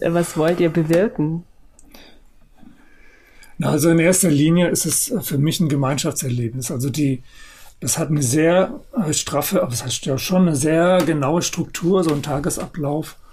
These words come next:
Speaker 2: Und, ähm, das ist sowas wie, in diesem, in dieser Struktur ist das Ganze gehalten. Und darin passiert dann, durch das viele Singen vor allem,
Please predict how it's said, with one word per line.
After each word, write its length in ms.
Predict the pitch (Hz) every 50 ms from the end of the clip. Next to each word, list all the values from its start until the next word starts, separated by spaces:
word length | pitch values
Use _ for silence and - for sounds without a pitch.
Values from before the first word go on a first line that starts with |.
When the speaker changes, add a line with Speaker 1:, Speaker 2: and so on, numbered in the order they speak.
| - - - - - - - - -
Speaker 2:
Und, 360 | - 139 139 139 135 - -
ähm, 460 | 165 143 135 131 131 127 127 131 123 123 - - - - - - - - - -
das 180 | - - - -
ist 160 | 185 165 -
sowas 380 | 180 165 147 151 151 151 - 165
wie, 200 | 160 160 160 175
in 220 | 175 - 156 143
diesem, 420 | 127 160 165 - 190 180 180 - 254
in 60 | 165
dieser 200 | 156 160 170 156
Struktur 500 | - - 190 - - - - 180 170 170
ist 120 | 165 -
das 160 | 165 131 -
Ganze 280 | - 139 139 120 - 156
gehalten. 680 | 120 139 110 117 123 117 120 127 123 - 127 110 98 - - - - - - - - - - - - - - - - - -
Und 180 | - 151 127 -
darin 320 | 139 139 156 165 175 170
passiert 540 | - - 151 - - - 180 165 160 - -
dann, 420 | 156 147 143 143 143 139 139 - - - - - - - _ _ _ _ - - _ _ _ -
durch 220 | - 156 160 -
das 200 | - 143 131 -
viele 320 | - - - 185 165 170 160
Singen 540 | 131 120 151 165 170 151 135 117 107 113 - - - - -
vor 260 | - - - 131 147 139
allem, 340 | 113 117 120 127 135 135